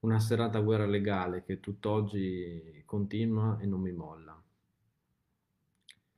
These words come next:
Infatti vi aggiornerò un po' su quello che mi è capitato, vi chiedo gentilmente di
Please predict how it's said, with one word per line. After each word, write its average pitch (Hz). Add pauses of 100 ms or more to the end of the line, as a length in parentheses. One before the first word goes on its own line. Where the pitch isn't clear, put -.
(1500)
Infatti 104
vi 98
aggiornerò 101
un 90
po' 101
su 95 (400)
quello 101
che 104
mi 101
è -
capitato, 104
vi 95
chiedo 98
gentilmente 98
di 92